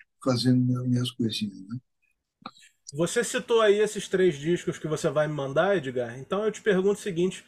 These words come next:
Speaker 2: que que você tá fazendo hoje? Quais são os seus, seus projetos? Você tá trabalhando em alguma coisa? Como é que tá a tua vida profissional hoje?
Speaker 1: Olha, eu, eu tenho uns ro-, eu tenho uns roteiros prontos que eu tô tentando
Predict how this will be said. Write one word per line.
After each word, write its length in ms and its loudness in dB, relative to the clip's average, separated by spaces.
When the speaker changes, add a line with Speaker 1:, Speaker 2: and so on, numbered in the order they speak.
Speaker 2:
que 100 2
que 60 -12
você 100 0
tá 140 2
fazendo 440 4
hoje? 300 6
Quais 280 0
são 180 0
os 60 -6
seus, 280 2
seus 200 -4
projetos? 640 2
Você 80 -4
tá 120 -2
trabalhando 460 2
em 20 2
alguma 280 -2
coisa? 540 4
Como 220 -4
é 40 -2
que 80 -12
tá 140 0
a 60 -2
tua 180 0
vida 260 0
profissional 560 -2
hoje? 200 4
Speaker 1:
Olha, 120 -4
eu, 220 0
eu 100 -6
tenho 220 10
uns 200 8
ro-, 260 6
eu 100 -10
tenho 220 8
uns 140 4
roteiros 640 4
prontos 840 2
que 100 -2
eu 80 0
tô 160 -2
tentando 640 2